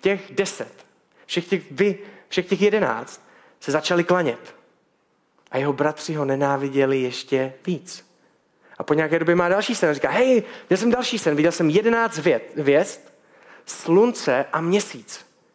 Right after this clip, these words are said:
A všichni se klaněli mně." A jeho otec ho za to okřikuje a říká, "Co si o sobě myslíš? To se ti mám klanět a já s mamkou." Jeho bratři ho nenávidí. A v tenhle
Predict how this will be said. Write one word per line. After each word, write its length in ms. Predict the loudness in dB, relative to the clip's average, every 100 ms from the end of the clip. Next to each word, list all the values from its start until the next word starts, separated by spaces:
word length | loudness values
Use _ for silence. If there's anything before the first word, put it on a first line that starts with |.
| _ _ _ -6
A 60 |
všichni 720 | -4 -2 -2 -2 -4 -4 -4 -10 -20 -20 _
se 140 | -10
klaněli 720 | -2 0 2 2 2 0 -2 -8 _ _ -8
mně." 300 | -6 -8 -14 _ _ _ _ _ _ _ _ _ _ _ _ _ _ _ -2
A 80 | 0
jeho 160 | 0
otec 320 | -2 -2 0
ho 100 | 2
za 100 | 2
to 100 | 0
okřikuje 460 | 0 0 -2 2 0
a 20 |
říká, 260 | 0 -2 -4
"Co 120 | -4
si 140 | -4
o 80 | -2
sobě 240 | 0 0 0
myslíš? 680 | 0 0 -2 -2 -10 -16 -20 -20 -20 -6
To 100 | -4
se 120 | -2
ti 100 | 2
mám 220 | 2 2
klanět 340 | 0 0 0 -2
a 60 | 0
já 600 | 2 2 2 0 -2 -10 -18
s 120 | -8
mamkou." 640 | -2 -2 0 0 0 -2 -18 _ _ _ _ _ _ _ _ _ _ _ _ _ _ _ _ _ _
Jeho 180 | -2 0
bratři 400 | 0 -2 -4 -2
ho 100 | 0
nenávidí. 640 | 2 0 0 -4 -6 -8
A 40 |
v 140 | -8 -12 _ -2
tenhle 420 | 0 2 0